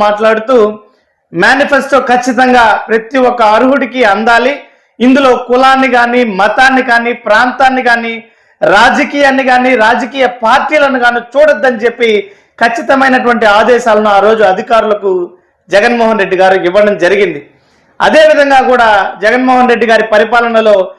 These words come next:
అర్హులైన ప్రతి ఒక్కరికి కూడా సంక్షేమ పథకం వారి గడప వద్దకు అందినటువంటి పరిస్థితి. మరి చంద్రబాబు నాయుడు గారు ఈ రకంగా వైఎస్ఆర్ కాంగ్రెస్ పార్టీ వారికి మంచి జరిగేటువంటి కార్యక్రమాలు చేయకూడదు, పాముకి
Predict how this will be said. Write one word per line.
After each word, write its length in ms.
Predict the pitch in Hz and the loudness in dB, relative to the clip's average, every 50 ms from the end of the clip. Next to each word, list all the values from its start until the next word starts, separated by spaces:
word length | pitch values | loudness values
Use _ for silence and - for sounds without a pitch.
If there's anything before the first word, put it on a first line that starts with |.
| _ _ _ _ - - 190 | _ _ _ _ -2 0 0
అర్హులైన 420 | 254 285 285 302 277 269 254 247 - - | 2 2 2 2 2 2 0 -2 -2 -2
ప్రతి 200 | 233 226 220 269 254 | -2 -2 -2 0 0
ఒక్కరికి 340 | 254 254 254 247 214 247 240 208 | 0 0 0 -2 -4 -4 -4 -2
కూడా 220 | 220 240 226 214 208 190 175 - - - - _ _ _ _ - | 0 2 2 2 2 2 0 -2 -6 -12 -20 _ _ _ _ -4
సంక్షేమ 460 | 208 208 247 240 - 285 277 262 254 247 247 | -2 -2 -2 -2 -2 0 0 2 0 0 0
పథకం 400 | 220 226 220 247 220 226 226 208 196 - - _ _ _ _ _ _ _ 214 170 | 0 0 0 -2 -2 -2 -2 -4 -4 -8 -12 _ _ _ _ _ _ _ -2 0
వారి 200 | 185 202 196 180 165 | 0 2 0 0 0
గడప 240 | 180 196 226 - 247 262 254 | 0 0 0 0 0 0 0
వద్దకు 320 | 254 - 240 247 247 233 214 202 180 | 0 0 -2 -2 -2 0 0 0 0
అందినటువంటి 640 | 190 214 220 262 240 247 233 - 214 214 208 190 185 - 196 | 0 0 0 0 0 0 0 0 0 0 0 -2 -4 -2 0
పరిస్థితి. 500 | 190 196 214 202 - 233 185 - 165 156 - - _ _ _ _ _ _ - 214 | 0 0 0 -2 -6 -10 -10 -10 -10 -12 -12 -16 _ _ _ _ _ _ -4 -2
మరి 140 | 240 277 277 269 - | 0 0 0 -2 -2
చంద్రబాబు 480 | 247 226 240 285 285 285 285 285 285 277 277 | 0 0 2 2 2 2 2 0 0 0 0
నాయుడు 220 | 269 262 254 262 247 | 0 0 0 0 0
గారు 220 | 247 247 247 240 226 220 220 - - _ _ _ _ 180 196 | 2 2 2 2 2 0 -2 -6 -16 _ _ _ _ -4 0
ఈ 40 | 240 233 | 0 2
రకంగా 400 | 226 226 240 285 285 277 269 254 233 220 208 - - - - _ _ - - | 0 0 0 0 0 2 2 2 2 0 0 -4 -8 -16 -20 _ _ -4 0
వైఎస్ఆర్ 500 | 185 240 247 240 247 - 262 240 240 233 226 226 | 2 2 2 0 0 0 0 0 0 0 -2 -2
కాంగ్రెస్ 340 | 226 233 226 240 233 240 - - | -2 0 0 -2 -2 -2 0 0
పార్టీ 300 | 233 226 233 233 - 247 240 226 | 2 2 0 -2 -4 -2 0 0
వారికి 340 | 220 214 214 220 214 220 226 214 208 - - _ _ _ - 165 165 185 | 2 0 0 -2 -4 -4 -4 -4 -6 -8 -16 _ _ _ -10 -4 -2 0
మంచి 240 | 214 233 220 247 220 233 | 0 0 -2 -2 -2 0
జరిగేటువంటి 520 | 226 226 226 233 226 220 220 220 220 214 - 190 | 0 0 0 0 0 0 0 -2 0 0 0 0
కార్యక్రమాలు 460 | 190 202 208 - 220 220 214 208 208 - - | 0 0 0 -2 -2 -2 0 0 -2 -2 -2
చేయకూడదు, 520 | 175 185 208 196 202 208 208 196 196 214 214 208 208 - - _ _ _ _ _ - | -2 -2 0 0 -2 -2 -2 0 0 0 0 0 -2 -10 -20 _ _ _ _ _ 0
పాముకి 520 | 208 214 247 269 269 269 233 214 233 240 | 2 2 2 2 2 0 -2 -2 -4 -6